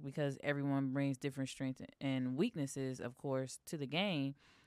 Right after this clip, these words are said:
But just be fair about it. So don't make so many excuses for certain ones, but then harper on certain mistakes or whatever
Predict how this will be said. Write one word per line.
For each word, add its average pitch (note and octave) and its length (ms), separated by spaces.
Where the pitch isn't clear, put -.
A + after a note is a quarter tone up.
But C#3 440
just D3 260
be D3 160
fair D#3+ 380
about B2+ 300
it. A2+ 160
So C3+ 160
don't D3+ 280
make D3 180
so D3 140
many C#3+ 240
excuses C3 920
for C3+ 160
certain C3 400
ones, C#3 560
but C#3 180
then C3+ 520
harper C3+ 680
on C3+ 500
certain C3 340
mistakes C3 580
or C3 80
whatever C3 560